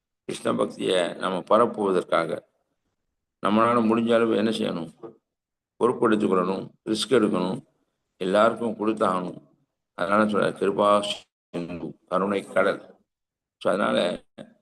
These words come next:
நமக்கு ஒரு பக்தர் சொன்னதால இன்னைக்கு நம்ம எல்லாரும் பக்தியில உட்கார்ந்துருக்கோம். அதே மாதிரி எத்தனையோ ஜீவாத்மாக்கள்,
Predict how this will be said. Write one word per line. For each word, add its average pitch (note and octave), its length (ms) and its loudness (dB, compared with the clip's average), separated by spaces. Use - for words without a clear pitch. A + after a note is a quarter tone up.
நமக்கு G#2+ 320 -2
ஒரு A2+ 160 4
பக்தர் A2 340 2
சொன்னதால A2+ 440 2
இன்னைக்கு A2 260 2
நம்ம G2+ 160 0
எல்லாரும் G#2+ 360 0
பக்தியில G#2 320 -2
உட்கார்ந்துருக்கோம். F#2+ 540 -4
அதே A2+ 260 0
மாதிரி B2 220 4
எத்தனையோ A2+ 360 0
ஜீவாத்மாக்கள், G#2+ 800 -2